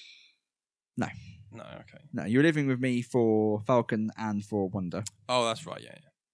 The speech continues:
Speaker 1: Yeah.
Speaker 2: And, um, yeah, no, um, this show, I think, like, I think the big issue was, was it gonna have a good enough ending? I think it had quite a, quite a good one,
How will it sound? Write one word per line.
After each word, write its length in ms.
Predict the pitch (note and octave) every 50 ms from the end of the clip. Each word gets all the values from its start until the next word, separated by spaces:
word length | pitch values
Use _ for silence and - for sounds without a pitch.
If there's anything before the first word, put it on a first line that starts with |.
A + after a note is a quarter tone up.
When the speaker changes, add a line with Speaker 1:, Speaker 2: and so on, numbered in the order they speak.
| _ _ - G#2 F2+
Speaker 1:
Yeah. 80 | E2+ A2+
Speaker 2:
And, 140 | A2+ A#2 A#2
um, 240 | A2+ A2+ A2+ A2+ A2+ -
yeah, 180 | - F#3+ E3
no, 260 | D#3 D#3+ D#3 D3 -
um, 220 | D3+ E3 E3 E3 F3
this 140 | G3+ A#3+ A#3
show, 560 | - - G3+ G#3 D#3+ A2 F#2+ F#2 G2 A2+ B2+ -
I 100 | B2 B2+
think, 600 | - - C#3+ C3+ B2+ A#2+ - - - - - - _ _ _ _ _ _ _ _ _ _ _ _ _ _ _ _ _ _ _ _ _ _ _ _ _ _ _ _ _ -
like, 560 | C3 B2+ A#2+ A#2+ A#2 - - - - - - _ - -
I 40 |
think 180 | B2+ D3+ D3 A2
the 60 | C3+
big 160 | C3+ D3 D3
issue 280 | C#3+ C3+ C#3 - C3 B2
was, 200 | A#2+ A#2+ A#2 -
was 180 | - B2+ A#2+ -
it 60 | -
gonna 220 | - A#2 A2+ A2
have 120 | A2+ A#2 A2+
a 60 | A2+
good 200 | - A#2 G#2+ G#2
enough 220 | A2 G2+ G2+ -
ending? 420 | A#2+ A2 G#2+ G2+ G2+ - G#2+ - -
I 60 | A2
think 220 | - A2+ G#2 G2
it 140 | G2+ D#2+ - _ _ _ -
had 200 | - A2+ - -
quite 260 | - D3 G2 D#2+ -
a, 20 | - _ _ _ _ _ _ _
quite 180 | - - C3 -
a 40 | B2
good 180 | - C3 B2+ A#2+
one, 340 | - F#2+ G#2 G#2 G2 -